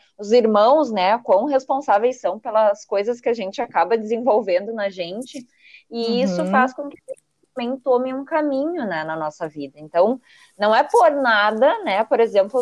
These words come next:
Speaker 1: tu, você que é, que é psicóloga e tra-, trabalha hoje com curso, com palestras, né? Porque
Speaker 2: Não.
Speaker 1: já existe a tendência, né?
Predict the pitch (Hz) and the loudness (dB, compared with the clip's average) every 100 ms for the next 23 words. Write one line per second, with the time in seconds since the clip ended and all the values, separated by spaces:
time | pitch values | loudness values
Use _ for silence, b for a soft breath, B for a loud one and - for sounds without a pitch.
0 | 226 - 220 240 247 247 277 269 302 294 | -4 -2 -2 0 -2 4 6 6 6 2
1 | - 247 240 294 240 208 240 277 277 285 | -2 -2 -2 -4 2 4 4 2 0 2
2 | 226 240 262 220 196 220 233 220 226 240 | 2 2 -2 2 2 4 4 2 0 -8
3 | 240 277 254 240 233 208 220 220 233 226 | -6 0 0 0 -10 -6 0 4 4 2
4 | 214 - 202 185 214 - 269 - 262 202 | -2 -8 -10 -6 -6 -2 -4 2 2 2
5 | 196 180 180 214 262 269 240 175 - - | 0 0 0 2 4 4 2 -6 -12 -20
6 | - - 302 269 233 220 240 240 220 202 | -12 -4 0 2 4 4 2 -2 -2 0
7 | 185 233 | 0 0